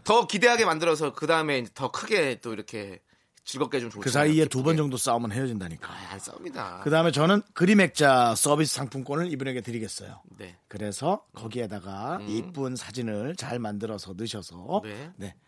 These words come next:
Speaker 2: 예, 본인이 알고 있는, 예, 그 서프라이즈 프로포즈, 만인이 하는 서프라이즈 프로포즈 강행하시기 바랍니다. 이거 보세요. 내가 알고 있는데 걔가 하고 있어.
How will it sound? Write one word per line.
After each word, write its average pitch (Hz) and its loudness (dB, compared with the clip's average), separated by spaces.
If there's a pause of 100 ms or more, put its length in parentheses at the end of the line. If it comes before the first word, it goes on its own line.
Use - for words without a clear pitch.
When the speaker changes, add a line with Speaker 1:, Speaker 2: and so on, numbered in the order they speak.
(120)
Speaker 2:
예, 101 -10
본인이 127 -2 (120)
알고 123 -2
있는, 135 -4 (400)
예, 101 -10
그 113 -4 (280)
서프라이즈 135 0
프로포즈, 110 -6 (160)
만인이 156 2
하는 143 2
서프라이즈 139 2
프로포즈 131 -2 (480)
강행하시기 143 4
바랍니다. 98 -8
이거 208 4
보세요. 123 2 (420)
내가 202 4
알고 233 6
있는데 240 6
걔가 185 4
하고 175 4
있어. 104 -4